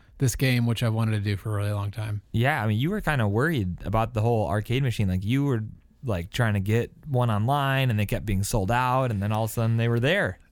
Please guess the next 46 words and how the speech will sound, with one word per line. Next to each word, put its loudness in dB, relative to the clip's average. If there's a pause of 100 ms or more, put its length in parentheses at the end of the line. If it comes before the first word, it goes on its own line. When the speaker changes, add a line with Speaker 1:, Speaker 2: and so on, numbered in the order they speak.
(160)
Speaker 1:
You 2
have 2
no 2
idea. -4 (100)
Speaker 2:
I 2
do 0
have 0
an 2
idea. 0
You 2
were 0
texting -2
me, 2
and 0
I 0
was -2
trying -2
to 2
help 0
you. 0
And 2
Speaker 1:
Yeah, 4
you 4
were 4
like, 0
"Somebody 4
found 2
one 2
in, 2
like, 0
Pennsylvania," 4
and 0
I 2
was 0
like, -2
"Oh." 0 (640)
And 2
then 2
it 2
was 0
like, 0
"Somebody 0
found 0
one 2
in 2
Ohio," -2